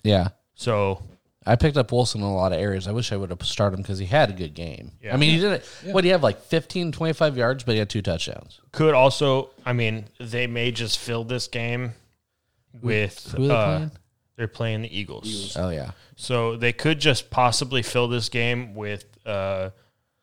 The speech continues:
Speaker 2: uh, Jeff Wilson and a lot of, uh,
Speaker 1: Brandon
Speaker 2: Juszczyk.
Speaker 1: Ayuk?
Speaker 3: Mm-hmm. Oh, yeah, Juszczyk.
Speaker 2: So,
Speaker 3: Put him
Speaker 2: and
Speaker 3: in
Speaker 2: then,
Speaker 3: there.
Speaker 2: yeah, and,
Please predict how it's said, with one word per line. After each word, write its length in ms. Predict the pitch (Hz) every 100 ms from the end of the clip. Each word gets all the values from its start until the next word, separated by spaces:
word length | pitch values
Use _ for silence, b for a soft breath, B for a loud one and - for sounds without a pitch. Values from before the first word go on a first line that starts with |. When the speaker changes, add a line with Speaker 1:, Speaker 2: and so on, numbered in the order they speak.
| _ -
Speaker 2:
uh, 160 | 95
Jeff 380 | 98 127 123 -
Wilson 500 | 123 120 139 131 135 - -
and 640 | 110 107 104 101 101 101 - _ _
a 80 | 104
lot 380 | 101 104 104 -
of, 440 | 104 101 95 92 101
uh, 240 | 95 95 101
Speaker 1:
Brandon 240 | 101 104
Speaker 2:
Juszczyk. 320 | 101 104 113
Speaker 1:
Ayuk? 40 | 123 - _ _ 120
Speaker 3:
Mm-hmm. 320 | 117 110 110 110 -
Oh, 120 | 120
yeah, 180 | 113 113
Juszczyk. 520 | 104 107 - 120 110
Speaker 2:
So, 320 | - 113 110 -
Speaker 3:
Put 120 | 113
him 100 | 127
Speaker 2:
and 80 | 127
Speaker 3:
in 80 | 120
Speaker 2:
then, 100 | 113
Speaker 3:
there. 120 | 113 127
Speaker 2:
yeah, 200 | 104 -
and, 240 | 113 123